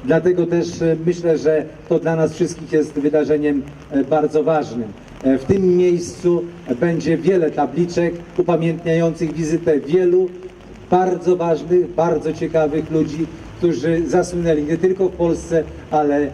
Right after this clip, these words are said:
w świecie. Dlatego też bardzo dziękuję wszystkim tym, którzy się do tego przyczynili,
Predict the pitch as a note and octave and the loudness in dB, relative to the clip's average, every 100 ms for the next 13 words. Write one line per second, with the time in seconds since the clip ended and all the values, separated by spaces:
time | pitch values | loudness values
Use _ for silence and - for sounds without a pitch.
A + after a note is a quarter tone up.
0 | - - - E3+ A#2+ - G#2+ - - E3+ | -8 -12 -2 0 0 -2 -10 -12 -4 0
1 | E3+ F3+ E3 E3 - - - - F3 F#3 | 2 2 2 0 -2 -10 -16 -4 0 2
2 | F3 E3 F3+ E3+ E3+ C3+ A2+ - - - | 2 2 0 2 2 2 0 -4 -10 0
3 | F3+ - E3+ D#3 E3+ E3+ - D3 C#3 D3+ | 0 0 -2 0 2 0 0 -2 0 0
4 | D3 D3+ C3 B2+ C#3 D3 D3 C3+ D#3 | 2 2 0 -2 -2 0 2 4 2